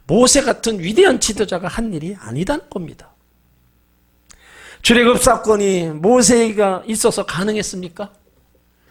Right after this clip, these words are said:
모세를 위해서 출애굽 사건이 있었어요?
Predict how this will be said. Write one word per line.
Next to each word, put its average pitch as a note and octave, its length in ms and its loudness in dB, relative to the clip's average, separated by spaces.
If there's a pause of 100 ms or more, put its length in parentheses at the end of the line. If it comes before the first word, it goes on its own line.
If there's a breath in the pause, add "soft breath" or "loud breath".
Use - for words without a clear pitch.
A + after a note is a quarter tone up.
(160 soft breath)
모세를 G3+ 460 6
위해서 G3+ 280 2
출애굽 A#3 380 0
사건이 A3+ 440 -4
있었어요? A3 480 -8